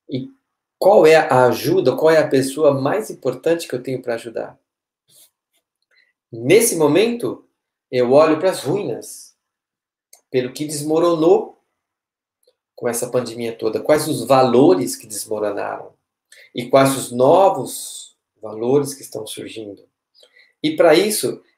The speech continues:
eu preciso de uma conexão com os meus ancestrais. Quais são, não só, tudo bem, a pais, excelente, nós fizemos a vivência com os pais, avós, bisavós e mais pra trás.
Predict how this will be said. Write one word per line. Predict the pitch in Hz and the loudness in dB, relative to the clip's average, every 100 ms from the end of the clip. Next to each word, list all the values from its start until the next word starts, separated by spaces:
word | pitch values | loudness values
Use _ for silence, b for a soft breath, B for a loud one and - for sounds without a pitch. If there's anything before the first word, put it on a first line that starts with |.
| _ | _
eu | 135 | -12
preciso | 135 135 156 139 | -8 -8 -8 -8
de | 135 | -6
uma | 135 135 | -4 -2
conexão | 135 120 - - 135 151 | -2 -4 -6 -2 0 0
com | 139 | -2
os | 127 | -4
meus | 127 120 120 | 0 -2 -2
ancestrais. | 117 110 110 - 110 107 104 - - _ _ _ _ _ _ _ _ - B B _ | -6 -6 -6 -6 -4 -4 -8 -12 -16 _ _ _ _ _ _ _ _ -18 B B _
Quais | - 151 | 0 2
são, | 151 160 156 | 2 2 2
não | 143 202 330 | 0 -2 -2
só, | - 175 208 - - _ _ | 0 4 4 4 -2 _ _
tudo | - | -8
bem, | 180 170 156 | -2 0 0
a | 120 - _ | -2 -8 _
pais, | 117 127 170 196 - - _ _ _ _ _ - | -2 0 -2 -6 -12 -14 _ _ _ _ _ -20
excelente, | - - 98 143 - | -14 -10 -4 -4 -4
nós | 127 | -8
fizemos | - 120 127 120 | -8 -6 -6 -8
a | |
vivência | 107 101 117 117 | -10 -4 -4 -4
com | - | -10
os | - | -12
pais, | - 131 147 - - | -4 -2 -2 -4 -4
avós, | 117 113 123 151 - - _ _ - | -4 0 4 4 2 -6 _ _ -4
bisavós | 143 135 117 131 160 156 B B | -2 0 2 2 2 0 B B
e | 165 | -8
mais | 180 175 | -6 -6
pra | - 165 | -8 -10
trás. | 139 147 165 139 - - | -6 -4 -4 -6 -10 -16